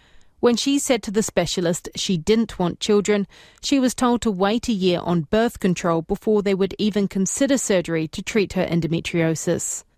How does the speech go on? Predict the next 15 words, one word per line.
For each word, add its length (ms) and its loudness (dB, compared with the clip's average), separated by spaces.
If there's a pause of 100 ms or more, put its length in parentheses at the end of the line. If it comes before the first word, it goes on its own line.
(120)
The 80 0
specialist 600 0
informed 540 2
Caitlin 440 0
her 120 2
decision 640 0
not 320 2
to 140 2
have 260 0
children 460 0 (340)
made 240 0
them 180 2
reluctant 640 0
to 100 -4
operate. 760 0